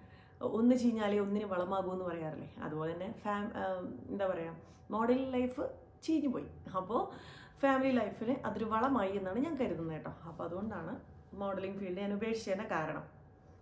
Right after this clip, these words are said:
ഹസ്ബൻഡ് ഇഷ്ടമല്ലാത്തതുകൊണ്ടാണ്. ചെയ്യാൻ എനിക്ക് ആഗ്രഹമുണ്ട്, അതില്ലാന്ന് ഞാൻ പറയുന്നില്ല. ഓക്കെ, രണ്ടാമത്തെ ചോദ്യം ചോദിച്ചിരിക്കുന്നത്, ആ, വിഷ്ണു ചെന്നൈ സൂപ്പർ കിങ്സ്. വിഷ്ണു ആണ് കേട്ടോ ചോദിച്ചേക്കണേ. "ചേച്ചിയുടെ ഏജ്,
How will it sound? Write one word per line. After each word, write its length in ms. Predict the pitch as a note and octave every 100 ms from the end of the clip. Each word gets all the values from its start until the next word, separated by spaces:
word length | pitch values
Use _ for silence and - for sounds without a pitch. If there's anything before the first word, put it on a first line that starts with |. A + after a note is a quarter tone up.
| -
ഹസ്ബൻഡ് 320 | G#3 F#3 F3+
ഇഷ്ടമല്ലാത്തതുകൊണ്ടാണ്. 840 | E3+ - D3+ C#3 D3 C#3 C3 - -
ചെയ്യാൻ 320 | F3 F3 A#3
എനിക്ക് 200 | A#3+ C#4
ആഗ്രഹമുണ്ട്, 520 | B3+ B3 C#4+ D4 B3+
അതില്ലാന്ന് 640 | - - F#3+ A3+ A#3 C4+
ഞാൻ 140 | C#4 B3+
പറയുന്നില്ല. 680 | F#3+ E3+ D#3 - - - - - - - - -
ഓക്കെ, 260 | A#3+ A#3 - - -
രണ്ടാമത്തെ 360 | C#4 C#4+ D4 D4+
ചോദ്യം 340 | C4 G#3 G#3
ചോദിച്ചിരിക്കുന്നത്, 680 | G3 D#3+ F3+ D#3+ E3+ F3 C4 - - - - - -
ആ, 140 | G3
വിഷ്ണു 400 | G3+ A#3+ - D4
ചെന്നൈ 380 | C#4 A#3 G#3+ G#3
സൂപ്പർ 320 | G3+ G#3 G3
കിങ്സ്. 400 | - F3 C#3 - - - - - - _ -
വിഷ്ണു 280 | A3 - A3
ആണ് 140 | E3
കേട്ടോ 240 | D3+ - -
ചോദിച്ചേക്കണേ. 540 | - D#3+ D#3 D3+ G#3 B3
"ചേച്ചിയുടെ 400 | - B3+ B3+ B3+
ഏജ്, 480 | B3 F#4+ E3 B2